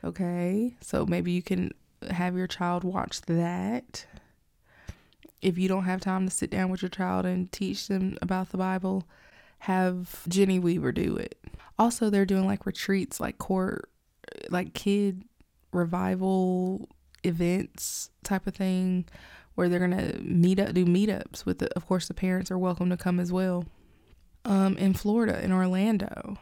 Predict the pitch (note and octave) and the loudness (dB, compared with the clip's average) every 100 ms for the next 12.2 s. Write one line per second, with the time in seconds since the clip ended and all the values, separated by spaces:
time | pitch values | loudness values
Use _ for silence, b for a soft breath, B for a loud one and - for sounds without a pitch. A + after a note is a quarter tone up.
0 | - G3 F#3+ F#3+ F#3+ - - F#3+ - F2 | -8 -4 -2 -2 -2 -6 -4 -4 -2 -6
1 | - F#3+ F#3+ F#3+ - F#3 F3 F#3+ F3+ E3+ | -4 -4 -2 -6 -4 -4 -2 -2 -2 -2
2 | - B B B - F#3 E3 F#3+ A#3+ - | -4 B B B -2 0 2 0 0 -4
3 | - B B B - G3+ C#4+ D4 A#3 G#3 | -10 B B B -4 2 2 0 -2 -2
4 | G3 F#3+ F#3+ G3+ A3+ - F#3+ E3 - _ | 2 2 2 0 0 0 -4 -10 -16 _
5 | F3+ F3+ F3+ G3 G3+ G3 F#3 F#3+ F3 F3+ | 0 0 2 2 2 2 0 2 2 0
6 | F#3+ G3 F#3+ G3 G3 G#3 _ - G3+ G3+ | 0 2 2 2 2 0 _ 2 4 6
7 | F#3+ F3 F3 F3+ G#3 G3+ F3+ - F#3+ G3 | 4 4 0 0 0 0 -2 -2 -2 -4
8 | - F#3+ F3+ F#3 F3+ F#3+ F#3 G3 G3 - | -6 -2 0 2 0 0 0 0 0 -2
9 | E3+ E3+ G3 F#3 F3+ F3+ F3 F3+ F#3+ F3+ | -4 -2 -4 0 0 2 0 0 -2 -4
10 | - F3 E3 F#3 F3+ F3 - - F3+ F3+ | -2 -2 -2 -2 -2 -2 -6 -6 -4 -2
11 | F3+ F#3 F#3 - F3+ F#3 E3+ F3+ F3 F3+ | -2 -2 -4 -2 -2 -2 -4 -2 -2 -2
12 | F3 F#3 | -2 -4